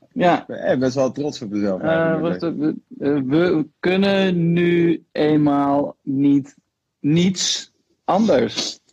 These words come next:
Speaker 2: Oké.
Speaker 1: Waar ga, waar ga je heen? Heb je nog een buiten-, een buitenwereld ergens? Nee.
Speaker 2: Vi-, Vincent?
Speaker 1: Nee,
Speaker 2: Of
Speaker 1: maar
Speaker 2: ik
Speaker 1: ik bedoel gewoon als
Speaker 2: Oh.
Speaker 1: mens. Als het
Speaker 2: Oh,
Speaker 1: iemand
Speaker 2: ja.
Speaker 1: aanstaat, ja.
Speaker 2: Ja, ja, ja,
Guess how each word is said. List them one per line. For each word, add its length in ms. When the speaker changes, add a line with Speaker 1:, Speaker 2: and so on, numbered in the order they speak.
Speaker 2:
Oké. 280
Speaker 1:
Waar 140
ga, 260
waar 140
ga 140
je 140
heen? 340
Heb 180
je 60
nog 160
een 140
buiten-, 760
een 120
buitenwereld 840
ergens? 440
Nee. 300
Speaker 2:
Vi-, 240
Vincent? 640
Speaker 1:
Nee, 280
Speaker 2:
Of 60
Speaker 1:
maar 80
Speaker 2:
ik 40
Speaker 1:
ik 100
bedoel 160
gewoon 240
als 160
Speaker 2:
Oh. 60
Speaker 1:
mens. 460
Als 200
het 100
Speaker 2:
Oh, 180
Speaker 1:
iemand 180
Speaker 2:
ja. 80
Speaker 1:
aanstaat, 500
ja. 340
Speaker 2:
Ja, 300
ja, 180
ja, 140